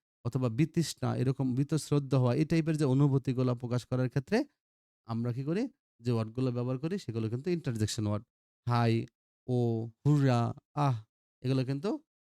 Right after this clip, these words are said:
ইন্টারজেকশন ওয়ার্ড। তাহলে আমাদের কি বলছে দেখো, "Make some sentences using the following interjection।" তার মানে নিচের ইন্টারজেকশনগুলো দ্বারা আমাদেরকে কতগুলো সেন্টেন্স বানাইতে বলছে।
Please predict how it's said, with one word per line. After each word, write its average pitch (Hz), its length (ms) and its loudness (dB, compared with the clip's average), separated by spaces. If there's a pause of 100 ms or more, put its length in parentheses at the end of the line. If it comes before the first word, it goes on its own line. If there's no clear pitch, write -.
(120)
ইন্টারজেকশন 113 520 -4
ওয়ার্ড। 110 200 -8
তাহলে - 420 -8
আমাদের 165 220 2
কি 165 80 -2
বলছে 175 220 -2
দেখো, 185 240 -4 (280)
"Make 170 160 2
some 139 260 -2
sentences 151 580 -4
using 127 340 -4
the 123 80 -4
following 123 460 -4
interjection।" 110 500 -8 (320)
তার 123 100 -4
মানে 147 180 0
নিচের 151 340 2
ইন্টারজেকশনগুলো 135 760 0
দ্বারা 127 320 2
আমাদেরকে 117 340 0
কতগুলো 127 440 -6 (400)
সেন্টেন্স 123 320 -4
বানাইতে 110 320 -6
বলছে। 107 360 -8